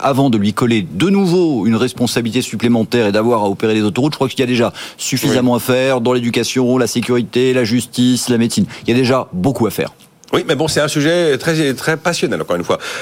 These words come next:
Speaker 2: Euh, alors, je vous fais réagir sur, euh, bon, les chiffres d'L V M H. Euh, c'est presque l'entreprise qui tend à, à faire mentir la formule « les arbres ne montent pas jusqu'au ciel », parce que c'est épouvo-,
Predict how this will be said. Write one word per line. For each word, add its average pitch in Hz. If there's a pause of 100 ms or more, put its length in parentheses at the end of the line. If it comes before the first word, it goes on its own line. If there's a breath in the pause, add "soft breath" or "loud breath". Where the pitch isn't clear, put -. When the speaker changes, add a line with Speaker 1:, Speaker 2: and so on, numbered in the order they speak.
Speaker 2:
Euh, 113
alors, 127
je 110
vous 185
fais -
réagir 165
sur, 139
euh, 117
bon, 110
les 117
chiffres 127
d'L 117
V 120
M 113
H. 139
Euh, 98
c'est -
presque -
l'entreprise 113
qui -
tend 127
à, 85 (360 loud breath)
à 104
faire 107
mentir 143
la 107
formule « 131
les 104
arbres 139
ne 110
montent 101
pas 107
jusqu'au 98
ciel », 135
parce -
que -
c'est -
épouvo-, 107